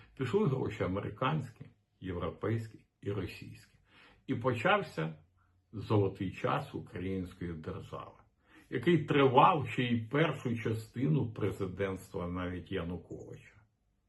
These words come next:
Війни уникнули, гроші завели, почали працювати.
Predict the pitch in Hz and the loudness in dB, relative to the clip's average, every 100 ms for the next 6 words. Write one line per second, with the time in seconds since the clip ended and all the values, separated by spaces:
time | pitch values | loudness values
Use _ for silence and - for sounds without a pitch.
0 | _ _ _ _ _ _ _ _ _ _ | _ _ _ _ _ _ _ _ _ _
1 | _ _ 92 90 110 117 104 90 78 - | _ _ -10 -2 2 4 4 2 -8 -16
2 | _ _ 90 92 123 175 - 170 165 151 | _ _ -6 0 0 0 -4 -4 -4 -8
3 | 151 _ _ _ _ _ _ _ _ _ | -10 _ _ _ _ _ _ _ _ _
4 | _ _ _ _ _ _ _ _ _ _ | _ _ _ _ _ _ _ _ _ _
5 | _ _ _ 80 98 104 95 - 85 - | _ _ _ -6 0 2 2 -2 -8 -4
6 | 90 90 90 101 117 131 - _ _ _ | -4 -2 -2 -2 -2 -4 -12 _ _ _
7 | 85 - 87 92 92 - 85 - - 87 | -10 -4 -2 0 -2 -4 -10 -8 -8 -4
8 | - 110 107 | -4 -6 -10